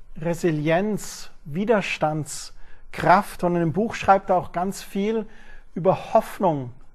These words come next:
Und er sagt, je schlimmer die Krise ist, die man erlebt, desto stärker muss die Hoffnung sein. Samuel Koch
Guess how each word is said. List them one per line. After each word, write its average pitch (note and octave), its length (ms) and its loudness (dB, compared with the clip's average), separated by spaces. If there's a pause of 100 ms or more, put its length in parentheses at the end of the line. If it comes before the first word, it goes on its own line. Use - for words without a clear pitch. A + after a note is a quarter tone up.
(1400)
Und F3+ 140 6
er F#3 160 10
sagt, G3 560 8 (380)
je F3 160 4
schlimmer E4 580 4
die G3+ 160 2
Krise C#4+ 500 4
ist, F#3 540 0
die G3 80 4
man G3 220 6
erlebt, F3+ 760 4 (720)
desto E3+ 360 4
stärker A3+ 840 4 (120)
muss E3+ 380 0
die D#3+ 160 0
Hoffnung F#3+ 840 4 (420)
sein. C#3+ 640 -2 (1400)
Samuel G#3+ 380 4
Koch - 580 2